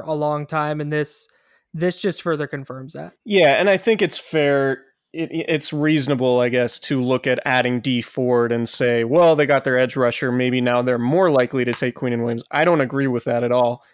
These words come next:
Speaker 2: Um, I don't think getting Dee Ford really impacts the thinking with number two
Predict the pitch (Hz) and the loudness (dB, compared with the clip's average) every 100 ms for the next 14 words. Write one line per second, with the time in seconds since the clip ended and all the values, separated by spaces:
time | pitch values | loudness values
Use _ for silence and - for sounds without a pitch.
0 | _ _ _ 135 127 123 123 131 147 160 | _ _ _ -2 0 0 -2 -2 0 0
1 | - 143 127 139 131 123 127 117 - 127 | -2 -4 0 0 2 0 -2 -4 -4 0
2 | 123 120 113 _ _ _ _ - 139 151 | 0 -2 -6 _ _ _ _ -8 -2 2
3 | 147 143 139 139 147 131 123 - 147 - | 2 0 0 -2 0 0 0 -6 -10 -6
4 | 135 127 123 120 - 127 123 117 - 131 | -6 -4 -4 -4 -2 -4 -2 -6 -4 -2
5 | 123 120 | 0 -2